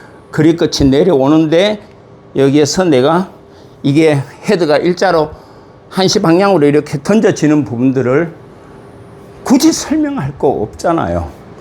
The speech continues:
되는 거와 그냥 자연스럽게 나오는 이 동작 속에서 그냥 우리가 공을 때리니까, 아, 눌려 맞더라. 아,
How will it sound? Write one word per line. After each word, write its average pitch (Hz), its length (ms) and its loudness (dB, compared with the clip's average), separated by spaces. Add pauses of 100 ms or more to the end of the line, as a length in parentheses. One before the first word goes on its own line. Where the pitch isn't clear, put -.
(320)
되는 170 400 2
거와 214 460 2 (720)
그냥 214 380 2
자연스럽게 208 680 -2
나오는 196 580 0 (260)
이 151 200 2
동작 170 480 0
속에서 127 920 -2 (420)
그냥 147 340 2
우리가 127 380 0 (480)
공을 139 640 0 (800)
때리니까, 165 440 0
아, 180 220 0
눌려 165 380 2
맞더라. 104 580 -2 (240)
아, 170 280 0